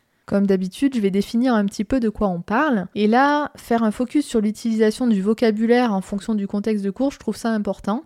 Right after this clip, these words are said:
dans le sens où la vitesse est un mot avant tout utilisé dans les disciplines où l'on court des distances courtes. On parle volontiers de vitesse lorsque l'on regarde un cent mètres, un quatre cents mètres et un huit cents mètres, et cela jusqu'aux trois mille mètres.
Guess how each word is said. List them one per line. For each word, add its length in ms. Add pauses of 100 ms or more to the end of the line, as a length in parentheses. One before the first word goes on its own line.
(140)
dans 80
le 40
sens 380
où 320
la 160
vitesse 340
est 160
un 120
mot 240
avant 260
tout 160
utilisé 500
dans 140
les 100
disciplines 600
où 80
l'on 160
court 240
des 140
distances 560
courtes. 500 (180)
On 120
parle 260
volontiers 500
de 120
vitesse 540
lorsque 320
l'on 160
regarde 420
un 100
cent 240
mètres, 460
un 60
quatre 200
cents 160
mètres 400
et 240
un 80
huit 140
cents 260
mètres, 360
et 100
cela 360
jusqu'aux 300
trois 220
mille 180
mètres. 320